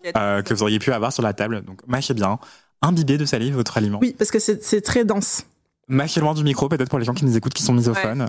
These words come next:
Speaker 2: Un peu d'égard pour eux et elles. En attendant, je vous montre, j'essaye de vous montrer l'Instagram de Clem et Gwen, mais comme ce n'est pas mon ordinateur, oui, j'ai deux ordinateurs devant moi. Pour les gens qui nous écoutent en podcast, c'est compliqué. Il y en a un qui est le,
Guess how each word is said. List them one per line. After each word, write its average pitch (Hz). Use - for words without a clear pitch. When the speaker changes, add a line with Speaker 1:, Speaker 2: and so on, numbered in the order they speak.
Speaker 2:
Un 113
peu 135
d'égard 131
pour 123
eux -
et 117
elles. 120
En 151
attendant, 170
je 120
vous 139
montre, 139
j'essaye 107
de 101
vous 101
montrer 98
l'Instagram 113
de 113
Clem 104
et 92
Gwen, 107
mais 101
comme 120
ce -
n'est 98
pas 127
mon 131
ordinateur, 101
oui, 107
j'ai 107
deux 104
ordinateurs 101
devant 95
moi. 90
Pour -
les 95
gens 98
qui 98
nous 92
écoutent -
en 90
podcast, 90
c'est -
compliqué. 95
Il 95
y -
en 95
a 101
un 117
qui 123
est -
le, 107